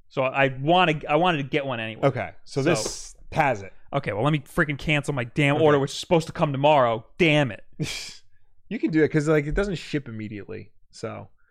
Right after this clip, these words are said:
Speaker 1: Well, I also ordered at, like, seven o'clock. So.
Speaker 2: Yeah.
Speaker 1: Uh, cancel items.
Speaker 2: So, yeah. So people who pre-ordered the Founders Edition were not getting this in time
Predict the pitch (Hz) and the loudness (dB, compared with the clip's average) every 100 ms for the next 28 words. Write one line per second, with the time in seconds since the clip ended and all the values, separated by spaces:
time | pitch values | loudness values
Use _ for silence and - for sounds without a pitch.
0 | - 139 170 156 120 117 117 101 98 - | -4 0 2 0 0 -2 -2 -6 -8 -14
1 | - - - - - - 123 131 - 135 | -18 -16 -16 -14 -8 -8 -8 -10 -8 -8
2 | 156 - 123 101 110 _ - _ - _ | -8 -6 -4 -4 -8 _ -20 _ -20 _
3 | - - - - - - 120 117 113 110 | -20 -20 -20 -20 -14 -4 -2 0 0 0
4 | 107 - - 143 - 110 - - _ _ | -2 -6 -6 -4 -4 -8 -10 -16 _ _
5 | - _ - - 196 160 - - - 175 | -20 _ -6 4 4 4 0 -16 0 2
6 | 143 131 - 175 156 - - - 262 262 | 2 0 2 2 2 -4 -10 0 2 4
7 | 240 175 240 220 202 180 185 190 190 156 | 0 0 6 6 6 2 2 4 2 0
8 | 160 165 151 151 175 151 160 156 147 131 | -2 -2 0 2 2 2 0 2 0 -4
9 | - 151 139 135 151 139 127 117 | -6 -6 -6 -4 0 0 0 -2